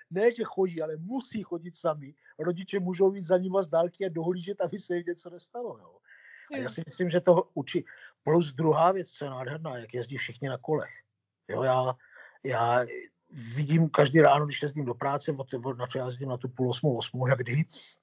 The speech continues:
Speaker 1: takže vidím, jak ty děcka, jak ty děcka všichni jezdí do té školy, jezdí na kolech, všichni jezdí na kolech, na koloběžkách,
Speaker 2: Mhm.
Speaker 1: na tom, jako, že to je, že jo, že ty Švýcaři jsou takový, hrozně se mi to tady líbí, jo, ta příroda, já, já vždycky říkám, to, to stejný, jo, to, to je další wow.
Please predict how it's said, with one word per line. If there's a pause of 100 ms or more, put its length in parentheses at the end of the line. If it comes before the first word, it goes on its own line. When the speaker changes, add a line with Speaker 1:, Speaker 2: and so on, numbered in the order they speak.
(760)
Speaker 1:
takže
vidím,
jak
ty
děcka, (360)
jak
ty
děcka
všichni
jezdí
do
té
školy,
jezdí
na
kolech,
všichni
jezdí
na
kolech,
na
koloběžkách, (160)
Speaker 2:
Mhm.
Speaker 1:
na (100)
tom,
jako,
že
to
je, (920)
že
jo,
že
ty
Švýcaři
jsou
takový, (440)
hrozně
se
mi
to
tady
líbí,
jo,
ta
příroda,
já,
já
vždycky
říkám, (320)
to,
to
stejný,
jo,
to,
to
je
další
wow.